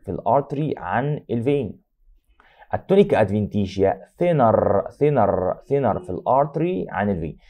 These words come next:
يعني التونيكا ادفنتيشيا كنا قلنا ان هي في الفين اكبر من الادفنتيشيا بتاعت مين؟ الارتري، انما الباقي كله العكس. طيب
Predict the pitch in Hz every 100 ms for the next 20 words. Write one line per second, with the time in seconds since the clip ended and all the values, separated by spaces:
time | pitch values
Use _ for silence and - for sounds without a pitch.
0 | - - 85 98 - 143 120 - 104 110
1 | 104 120 113 90 101 98 104 120 101 101
2 | 120 113 101 87 135 180 190 - 113 170
3 | - 127 156 190 294 190 127 135 180 185
4 | 104 110 104 110 104 143 123 98 98 -
5 | 110 - - - 107 117 113 110 113 113
6 | 76 57 - - 73